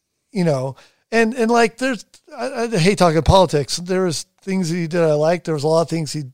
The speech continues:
did that I don't like, but that as a, as a role model, I saw as just this a-hole businessman. I, like, to me, that's not a role model of what we want for our future for humans.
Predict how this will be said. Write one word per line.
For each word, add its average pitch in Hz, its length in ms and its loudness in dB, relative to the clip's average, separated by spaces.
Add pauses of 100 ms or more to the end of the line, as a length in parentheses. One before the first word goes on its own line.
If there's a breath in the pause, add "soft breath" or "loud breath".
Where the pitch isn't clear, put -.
(160)
did 160 380 -8
that 151 160 -4
I 147 100 -2
don't 165 320 -2
like, 214 320 -4
but 170 240 -2 (560 soft breath)
that 175 540 4
as 170 200 0
a, 139 280 0 (320)
as 135 100 -6
a 143 80 0
role 143 480 2
model, 139 640 0
I 156 140 -2
saw 156 420 0
as 131 140 -8
just - 240 -6
this 139 160 -6
a-hole 151 400 -2
businessman. 151 720 -6
I, 143 140 -8 (640 soft breath)
like, 135 140 -10
to 156 80 -2
me, 160 160 4
that's 165 260 -2
not 165 160 0
a 156 60 4
role 151 320 2
model 156 420 0
of 123 140 -8
what 156 200 -2
we 143 140 -4
want 143 320 -6
for 135 220 -6
our 120 80 -6
future 143 500 -10
for 123 380 -8 (460)
humans. - 680 -4